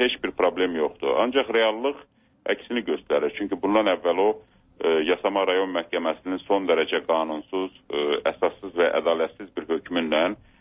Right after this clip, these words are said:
e, bildiyiniz kimi iki il, e, altı ay müddətinə azadlıqdan məhrum et-, e, e, edilmə cəzasına məhkum edildi. E, və orada da cənab Fəthullayevin əməlində heç bir cinayət tərkibi yox idi və sənədlər qanunun tələb etdiyi qaydaya,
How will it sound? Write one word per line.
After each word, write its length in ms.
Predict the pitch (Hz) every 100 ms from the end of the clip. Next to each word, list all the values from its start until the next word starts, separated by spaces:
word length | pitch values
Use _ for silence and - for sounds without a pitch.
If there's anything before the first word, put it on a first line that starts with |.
| _ -
e, 140 | 82 82
bildiyiniz 480 | 90 82 87 92 92
kimi 240 | - 90 80
iki 240 | - 113 101
il, 100 | 95 -
e, 100 | 85 80 78 78 -
altı 360 | 87 87 104
ay 80 | 85 80
müddətinə 500 | - 78 - 101 92
azadlıqdan 560 | 85 78 - - 87
məhrum 320 | 85 80 87 82
et-, 160 | - -
e, 180 | 90 85
e, 320 | - 78 85 87
edilmə 300 | 85 87 101
cəzasına 420 | 85 73 73 76 73
məhkum 300 | 71 - 76
edildi. 420 | 71 71 65 65 62 - - - - - -
E, 120 | 92 120
və 80 |
orada 420 | 139 147 143 175 170
da 100 | 131 -
cənab 300 | 110 107 101
Fəthullayevin 560 | 92 98 90 87 87 85
əməlində 420 | 87 85 85 95
heç 200 | 120 -
bir 120 | 92 85
cinayət 320 | 87 90 -
tərkibi 460 | 85 - 87 85
yox 180 | 101 110 82
idi 200 | 76 73 69
və 160 | 87 95 - _ _ _
sənədlər 580 | 117 110 104 117 135 147 - -
qanunun 380 | 101 98 110 123
tələb 300 | 110 110 104 92
etdiyi 260 | - 113
qaydaya, 500 | 101 95 90 101 110